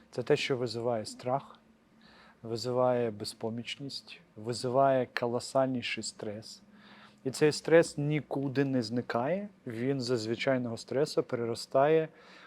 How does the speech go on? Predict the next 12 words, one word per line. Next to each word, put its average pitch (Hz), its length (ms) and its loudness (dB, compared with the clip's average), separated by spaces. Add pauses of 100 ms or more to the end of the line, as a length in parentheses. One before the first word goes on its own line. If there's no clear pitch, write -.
(140)
у 139 200 2
багатьох 127 640 2
кількості 117 500 -6
людей 156 440 2
хронічний 139 960 0 (160)
стрес. - 500 -14 (680)
І 147 60 0
хронічний 175 540 4
стрес — 180 540 4
це 143 180 4
дуже 143 560 4 (260)
виснажлива 123 1040 0